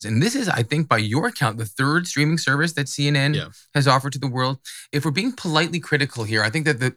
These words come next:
Speaker 1: challenge that, that this one faces, that the, the previous ones have too, is it just doesn't seem like the priority.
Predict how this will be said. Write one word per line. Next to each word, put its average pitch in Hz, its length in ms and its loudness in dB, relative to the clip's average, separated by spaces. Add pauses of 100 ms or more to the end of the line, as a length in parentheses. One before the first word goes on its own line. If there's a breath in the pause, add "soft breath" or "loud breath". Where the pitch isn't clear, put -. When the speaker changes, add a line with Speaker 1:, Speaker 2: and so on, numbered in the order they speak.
Speaker 1:
challenge 165 420 2
that, 127 200 -4
that 120 260 -4
this 143 220 -2
one 131 120 0
faces, 113 360 -2
that 139 100 -4
the, 131 160 -2
the 120 80 -10
previous 147 420 -2
ones 127 220 -2
have 131 140 -2
too, 160 200 -2
is 151 160 -2 (540 loud breath)
it 165 60 2
just 220 180 -4
doesn't 214 220 -2
seem 170 180 2
like 147 160 2
the 139 80 -2
priority. 107 640 0